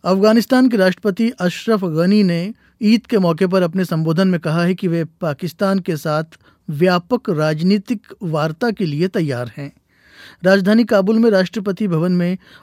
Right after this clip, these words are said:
अशरफ गनी ने कहा कि पाकिस्तान के साथ शांति अफगानिस्तान का राष्ट्रीय एजेंडा है।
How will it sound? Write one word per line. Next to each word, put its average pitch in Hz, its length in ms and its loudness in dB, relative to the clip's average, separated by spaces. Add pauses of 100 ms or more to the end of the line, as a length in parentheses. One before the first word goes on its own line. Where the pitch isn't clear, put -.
अशरफ 208 380 0
गनी 202 300 2
ने 202 100 2
कहा 185 240 0
कि 190 120 -4
पाकिस्तान 180 600 -6
के 185 120 -4
साथ 175 220 -6
शांति 170 800 -6 (280)
अफगानिस्तान 185 720 0
का 226 180 2
राष्ट्रीय 170 640 -2
एजेंडा 147 420 -6
है। 120 180 -14